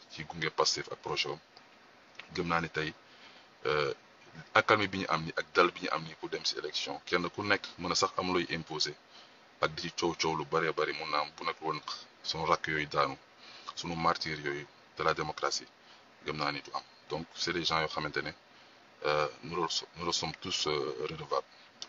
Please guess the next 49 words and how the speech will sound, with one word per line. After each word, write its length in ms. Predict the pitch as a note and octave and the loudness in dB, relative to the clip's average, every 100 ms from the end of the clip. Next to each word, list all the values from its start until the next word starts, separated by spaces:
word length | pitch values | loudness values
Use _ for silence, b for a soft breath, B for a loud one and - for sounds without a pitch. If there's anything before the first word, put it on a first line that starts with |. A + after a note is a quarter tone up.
| - | -8
Te 80 | |
ba 120 | D#2+ G2 | -2 0
ilaa 180 | A2 G2+ | 4 6
yawmi 160 | F2 E2 | 6 4
diin, 140 | D#2 | -2
Sénégal 420 | D2+ D#2+ D2 D2+ D2+ - - - | -2 -2 0 0 -2 -6 -20 -16
du 60 | |
fàtte 220 | - D#2 - | -2 0 0
seen 160 | D2+ | -4
tur. 140 | - - - | -6 -14 -6
Donc, 160 | D#2+ E2+ | -6 -4
ñu 60 | |
ngi 140 | E2+ E2 | -8 -2
jaale 200 | E2 E2 | 2 2
seen 180 | - D#2+ | 2 -2
i 40 | |
njaboot, 260 | D2+ D2 F2 - - B B B B B - - - | -2 -2 -4 -8 -20 B B B B B -20 -20 -10
di 100 | E2 | -8
jaale 280 | D#2 E2+ D#2 | 4 4 6
famille 260 | - E2+ D#2+ | 2 2 2
patriote 380 | D#2 - D2+ - | -2 -2 -4 -6
bi 200 | - D2+ | -12 -8
yëpp, 360 | E2 F2 F2+ - - - - - | -2 2 2 0 -12 -20 -20 -12
di 100 | D#2+ D#2+ | -8 2
jaale 200 | D#2+ D2+ | 2 2
sunu 200 | D#2 D2 | -2 -4
bopp, 180 | D2+ - - | -4 -6 -10
di 60 | - | -2
jaale 320 | D2+ C#2+ D2 - | 2 2 0 -6
président 260 | - D2+ D2+ | -8 -4 0
Ousmane 260 | - D2 | 0 0
Sonko, 300 | - D2 - | -2 -4 -8
nga 240 | C#2 - - | -12 -12 -10
xamante 220 | D#2 C#2+ C#2+ | -8 -6 -8
ne 80 | |
mooy 120 | C#2+ C#2+ | -6 -6
sunu 180 | C#2+ | -8
njiit 180 | C#2+ - - | -12 -12 -12
ci 80 | |
parti 260 | - C2+ - | -6 -6 -6
bi, 60 | C#2+ - - B B B B - - | -16 -18 -18 B B B B -20 -12
di 60 | D#2+ | -8
jaale 280 | D2+ D#2+ D2+ D2 E2+ | 2 4 4 -2 -4
ñëpp 240 | A2 - | -4 -4
ñi 80 | F2+ | -2
nga 80 | E2 | -2
xamante 380 | - D#2 D2+ D2 | 0 -2 -4 -6
ne 80 | D2 | -10
tey, 180 | - D2+ | -6 -8